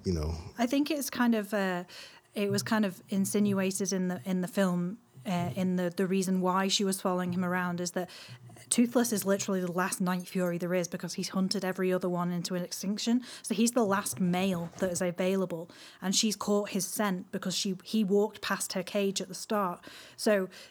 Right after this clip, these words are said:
Speaker 2: from a reproductive point of view, she is gonna hunt him down because she's gonna wanna further her bloodline. So I think it's, it's not very clear, but, but I think that's kind of, like, where he was coming from, because he knew that she was gonna hunt Toothless down because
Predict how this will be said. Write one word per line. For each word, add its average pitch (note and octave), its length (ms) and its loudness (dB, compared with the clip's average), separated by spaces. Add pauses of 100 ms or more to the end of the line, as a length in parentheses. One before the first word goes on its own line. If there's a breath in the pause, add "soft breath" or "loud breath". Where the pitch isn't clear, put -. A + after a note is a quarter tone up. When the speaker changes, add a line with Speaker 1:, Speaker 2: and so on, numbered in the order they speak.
(160 loud breath)
Speaker 2:
from G#3+ 280 4
a G#3 120 -2
reproductive G#3+ 760 0
point F#3+ 220 0
of F#3 80 -6
view, F3 340 -2 (180 loud breath)
she G#3+ 240 4
is G#3 120 4
gonna G3+ 180 2
hunt G3+ 200 2
him F#3 120 0
down G3 320 2
because F3+ 260 -2
she's F#3+ 200 0
gonna F#3 200 0
wanna F3+ 240 -2
further F#3 460 -2
her F3 120 -2
bloodline. F3 640 -2 (180 loud breath)
So A3 140 2
I A3 80 4
think A#3+ 380 2 (200 loud breath)
it's, G#3 300 -4
it's A3+ 180 2
not A#3+ 220 6
very G#3 180 4
clear, A#3 600 2
but, F#3+ 340 2 (560)
but G3+ 120 0
I G3+ 80 2
think G#3+ 200 2
that's G#3 220 2
kind G3+ 260 2
of, F#3+ 140 -4
like, F#3+ 240 -2
where F#3+ 240 2
he G3 120 0
was F#3 140 0
coming F#3+ 220 0
from, F#3 160 -4
because - 240 -2
he G3+ 160 0
knew F#3+ 400 2
that G3 120 -4
she G3+ 160 -2
was F#3 180 -2
gonna F#3 200 -4
hunt G3 320 0
Toothless F3+ 400 -4
down F3+ 300 -2
because F3 360 -4